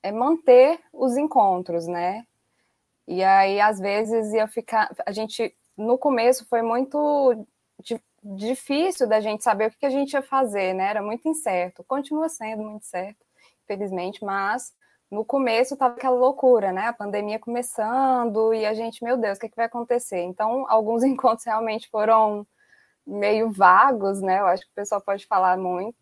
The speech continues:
muito também. Só que depois a gente foi encontrando formas. Eu acho que é principalmente, pelo menos no nosso caso, foi não perder o ritmo, sabe?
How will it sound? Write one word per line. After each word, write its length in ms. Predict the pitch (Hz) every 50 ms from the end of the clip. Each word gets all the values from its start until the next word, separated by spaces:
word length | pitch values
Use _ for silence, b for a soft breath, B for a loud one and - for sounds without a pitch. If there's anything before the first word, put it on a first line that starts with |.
| _ _
muito 340 | - 202 196 190 190 190 _
também. 520 | - 190 180 180 175 170 180 196 233 277 277 _ _ _ _ _ _ _
Só 260 | - - 208 208 214
que 100 | 214 233
depois 320 | 226 233 233 - 240 233
a 60 | 254 247
gente 240 | 247 247 254 -
foi 120 | - 262 247
encontrando 560 | 254 254 - 262 254 254 269 247 247 247 262
formas. 600 | - - 277 247 233 226 233 226 196 190 196 196
Eu 160 | 208 214 220
acho 160 | 220 226 247
que 80 | - -
é 60 | 240
principalmente, 960 | 247 - 247 247 285 294 - - 294 294 294 277 240 220 220 233 254 262 - -
pelo 140 | 214 208 208
menos 180 | 208 214 214
no 80 | 214 214
nosso 200 | 202 220 220 -
caso, 360 | - 202 175 180 202 208 220
foi 440 | - - - 208 202 208 214 240 247
não 360 | 240 233 214 214 220 240 269
perder 720 | 277 285 269 269 277 233 208 220 214 226 240 269 285 277 _ _ _ _ _ _
o 100 | - 254
ritmo, 640 | 285 277 294 262 214 190 - - 175 165 165 170 175 _ _ _ _ _ _ _ _ _ _ _
sabe? 560 | - - 208 185 170 175 170 170 160 170 190